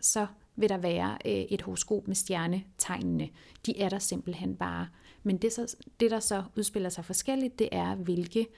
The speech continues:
øh, hvilket hussystem man bruger. Nu bruger vi for eksempel Placidus, men der findes også noget, der hedder tegnhuse. Der findes flere forskellige, øh, huse,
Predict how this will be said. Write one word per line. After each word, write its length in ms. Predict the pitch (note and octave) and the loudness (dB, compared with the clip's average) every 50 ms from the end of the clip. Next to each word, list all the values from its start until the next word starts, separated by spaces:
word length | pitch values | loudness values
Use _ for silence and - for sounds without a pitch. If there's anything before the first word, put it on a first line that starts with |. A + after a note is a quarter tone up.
| - - - - - - - - - G3+ | -20 -20 -20 -20 -20 -20 -20 -6 -2 0
øh, 140 | G3 F#3 F3 | 0 2 2
hvilket 300 | F#3 G3 G#3 - A#3+ - | 2 2 2 0 -2 -2
hussystem 720 | - - D#4+ - - - C#4+ C4 - - G3 F#3+ - - E3+ | -2 -2 0 0 2 2 2 0 0 0 -2 -2 -2 -2 -2
man 180 | F#3+ F3 D#3+ | -2 0 0
bruger. 280 | - E3 D#3+ D#3 D#3+ E3+ | 0 0 0 0 0 2
Nu 120 | F#3+ G#3 | 2 2
bruger 260 | A3 - - A3+ G3+ F#3 | 2 2 2 2 2 2
vi 120 | F#3+ F#3 | 0 -2
for 140 | F#3 - F3+ | -2 -2 -4
eksempel 460 | E3+ D#3+ - - D#3 D#3+ - - - | -2 -2 -2 -4 -4 -4 -6 -8 -10
Placidus, 800 | - - - A#3+ C4 C4+ C4+ - C4+ B3 - A3 G#3+ - - - | -8 -2 0 0 0 0 0 -2 -2 -2 -2 -2 -4 -4 -4 -4
men 140 | G3+ F3+ E3+ | -4 -2 -4
der 60 | E3+ | -4
findes 320 | E3+ - F3 D#3+ D#3+ - | -4 -4 -2 -2 -2 -2
også 200 | - - - - | -2 -4 -4 -4
noget, 120 | F3+ - - | -4 -4 -4
der 80 | - - - | -6 -6 -6
hedder 280 | - - - - - - - - - - - - - | -6 -6 -6 -8 -10 -12 -16 -20 -20 -20 -18 -12 -10
tegnhuse. 1000 | - - - A3+ A#3+ A#3+ A#3 A#3+ A3 A#3 A3+ A3 G#3+ G#3+ - - A3 A3 A3 | -8 -4 -2 0 2 2 2 2 2 2 2 2 2 0 0 2 2 2 2
Der 140 | G#3+ - G3+ | 0 -2 -6
findes 580 | F#3 - - F3+ E3+ E3 E3 F3 E3+ - - - - - - | -4 -4 -2 0 0 0 2 2 2 2 2 0 -4 -10 -14
flere 460 | - - - G#3+ A3 A3 A3+ A#3 A3+ - | -12 -4 2 4 6 6 6 4 2 -2
forskellige, 880 | - A3 - - - F#3+ F3+ - D#3+ D#3+ E3+ F3+ - - - F#3+ - | -2 -2 -2 0 0 -2 -2 -2 -2 -2 -2 -4 -4 -4 -4 -2 -2
øh, 60 | - | -4
huse, 400 | E3+ - - B3+ C4 D4 D#4 - | -4 0 2 4 4 4 2 0